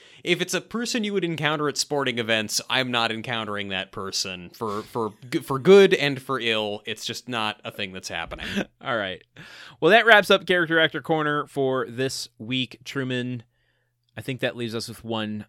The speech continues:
Speaker 2: lingering question.
Speaker 1: Oh,
Speaker 2: There's
Speaker 1: yes.
Speaker 2: two, there's two, there's two lingering questions, but here's the
Speaker 1: Okay.
Speaker 2: first one.
Speaker 1: Yeah.
Speaker 2: Uh?
Speaker 1: Mm.
Speaker 2: You know what? I realize I'm going a little too long on it.
Speaker 1: Yeah, you're get-,
Speaker 2: It's
Speaker 1: you're,
Speaker 2: got-, it's gotta
Speaker 1: you,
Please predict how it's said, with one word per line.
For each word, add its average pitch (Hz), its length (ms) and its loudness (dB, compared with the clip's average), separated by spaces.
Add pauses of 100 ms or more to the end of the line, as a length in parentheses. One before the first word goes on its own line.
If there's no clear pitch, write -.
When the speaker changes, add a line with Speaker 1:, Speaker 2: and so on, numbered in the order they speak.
(100)
Speaker 2:
lingering 107 640 -8 (180)
question. 95 680 -10 (140)
Speaker 1:
Oh, 156 100 -4
Speaker 2:
There's 170 140 2
Speaker 1:
yes. 165 100 -4
Speaker 2:
two, 190 120 4 (180)
there's 151 180 -2
two, 139 280 0 (100)
there's 175 160 -2
two 180 140 2
lingering 92 340 -6
questions, 90 380 -16
but 95 220 -8 (220)
here's 123 240 -4
the - 60 -6
Speaker 1:
Okay. 95 40 -6
Speaker 2:
first 92 200 -14
one. 82 160 -18 (140)
Speaker 1:
Yeah. 92 260 -2 (500)
Speaker 2:
Uh? 180 420 12 (1160)
Speaker 1:
Mm. 160 720 -8
Speaker 2:
You 233 60 0
know 339 100 2
what? 359 240 0
I 214 80 2
realize 294 420 -4
I'm 151 100 -10
going 262 280 -10
a - 20 -12
little 285 140 -10
too 156 160 -16
long 117 340 -8
on 87 160 -12
it. 87 100 -20 (220)
Speaker 1:
Yeah, 254 140 0
you're 220 160 2
get-, 262 160 4
Speaker 2:
It's 208 100 -4
Speaker 1:
you're, 226 120 0
Speaker 2:
got-, 190 60 -6
it's 165 120 -10
gotta 214 100 2
Speaker 1:
you, 208 60 0